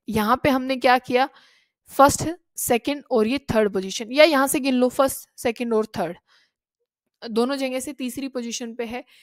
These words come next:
यहाँ पे कौन सी पोजीशन पे था, ये जो ब्रांचिंग थी वो दूसरी पे थी, यहाँ पे किस पे है, तीसरी वाली पे है, और फ-, मॉलिक्यूलर फॉर्मूला बिल्कुल सेम है।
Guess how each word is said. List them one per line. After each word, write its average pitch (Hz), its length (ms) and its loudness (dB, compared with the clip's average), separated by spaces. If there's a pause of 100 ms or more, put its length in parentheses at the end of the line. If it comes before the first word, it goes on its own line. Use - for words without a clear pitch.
(200)
यहाँ 226 360 2
पे 330 80 -2
कौन 320 220 -2
सी 349 120 2
पोजीशन 247 460 -2
पे 220 140 -6
था, 185 260 -8 (260)
ये 214 140 -2
जो 220 120 2
ब्रांचिंग 233 580 0
थी 226 60 -4
वो 202 140 -2
दूसरी 226 360 -4
पे 269 140 -2
थी, 254 260 -4 (260)
यहाँ 233 280 -4
पे 254 80 -4
किस 220 180 -8
पे - 140 -12
है, 190 240 -12 (320)
तीसरी 247 340 -6
वाली 185 300 -4
पे 190 140 -12
है, 202 280 -12 (280)
और 226 120 4
फ-, - 260 -12
मॉलिक्यूलर 240 440 4
फॉर्मूला 240 420 4
बिल्कुल 240 300 -4
सेम 196 260 -10
है। - 260 -20